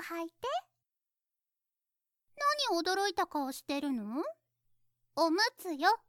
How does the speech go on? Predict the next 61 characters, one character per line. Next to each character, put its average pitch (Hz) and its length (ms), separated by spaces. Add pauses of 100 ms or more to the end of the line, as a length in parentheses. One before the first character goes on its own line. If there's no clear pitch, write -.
(260)
お 269 400
む 349 400 (120)
つ。 403 280 (960)
お 370 120
ね 320 140
し 523 80 (200)
ょ 381 40
が 311 80
治 294 60 (280)
ら 339 140
な 330 160
い 247 120
お 254 100
兄 330 140 (220)
ち 494 60
ゃ 403 100
ん 320 80
の 277 100
た 349 200
め 311 160
に 277 180
せ - 80
っ - 40 (460)
か 571 140
く - 80 (400)
用 403 40
意 - 20
し - 120
て 330 120
あ 233 160
げ 247 180
た 269 220
の 240 140
に。 269 600 (1900)
ち - 100
ゃ 247 40
ん 294 280
と 508 160
ト 539 120 (280)
イ 349 40
レ - 0
で 262 120
お 247 160
し - 120
っ 440 40 (120)
こ 453 140
で 339 160
き - 140
た 330 180
ら、 339 80 (500)
お 370 40
姉 359 260
ち - 100
ゃ 381 140
ん 349 60
パ 359 180
ン 359 60
ツ 330 100
に 285 140
し 359 160
ま 330 100